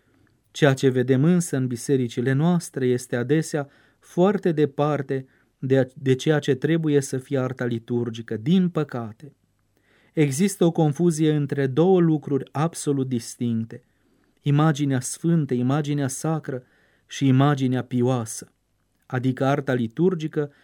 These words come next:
și ceea ce se numește în limbajul comun arta religioasă,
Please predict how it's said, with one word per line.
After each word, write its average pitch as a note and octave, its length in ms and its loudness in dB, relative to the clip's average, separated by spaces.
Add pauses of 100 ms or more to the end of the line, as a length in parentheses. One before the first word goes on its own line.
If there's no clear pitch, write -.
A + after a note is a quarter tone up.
(160)
și - 200 -6
ceea E3+ 220 2
ce E3 140 -2
se C#3 160 -2
numește C#3 500 0
în B2 80 -2
limbajul B2+ 600 -2
comun B2 500 -4
arta F3+ 420 -4
religioasă, B2+ 800 -2